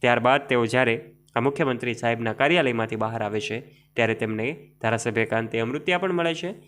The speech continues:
એમની સાથે પણ સંવાદની વાતો અને એમના વીડિયો સોશિયલ મીડિયાના માધ્યમથી જોઈ શકાય છે. અનેક લોકોએ અનેક વીડિયો સોશિયલ મીડિયા પર શેર કર્યા, પરંતુ ધારાસભ્ય ગોપાલ ઇટાલિયા જે છે, એ મુખ્યમંત્રીને પણ અનેક મુદ્દાઓ, ઇકો ઝોન કે પછી અન્ય મુદ્દાઓને લઈને પોતે ચર્ચા માટે જાય છે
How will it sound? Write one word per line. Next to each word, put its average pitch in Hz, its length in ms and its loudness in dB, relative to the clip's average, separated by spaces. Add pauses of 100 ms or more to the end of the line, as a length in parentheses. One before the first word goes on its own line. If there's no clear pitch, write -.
(200)
એમની 123 180 2
સાથે 139 280 0
પણ 175 160 0
સંવાદની 156 480 0
વાતો 143 300 2
અને 156 160 0
એમના 131 180 -2
વીડિયો 143 280 0
સોશિયલ 139 360 -4
મીડિયાના 127 320 2
માધ્યમથી 139 460 -2
જોઈ 131 240 2
શકાય 135 320 -2
છે. 147 220 -10 (320)
અનેક 165 280 2
લોકોએ 127 500 0
અનેક 139 360 0
વીડિયો 123 260 2
સોશિયલ 117 420 -6
મીડિયા 110 220 -2
પર 107 140 -10
શેર 131 260 -2
કર્યા, 117 280 -2
પરંતુ 113 480 -6 (280)
ધારાસભ્ય 135 440 2
ગોપાલ 131 360 2
ઇટાલિયા 113 340 -2
જે 104 140 -4
છે, 117 340 -8 (260)
એ 113 80 0
મુખ્યમંત્રીને 143 680 0
પણ 127 200 -2
અનેક 120 240 -2
મુદ્દાઓ, 117 540 0 (240)
ઇકો 117 280 2
ઝોન 131 280 0
કે 143 260 0
પછી 127 260 -6
અન્ય 123 200 -2
મુદ્દાઓને 160 500 2
લઈને 131 240 -2
પોતે 110 240 -8
ચર્ચા 117 340 -2
માટે 160 240 0
જાય 147 220 0
છે 147 200 -4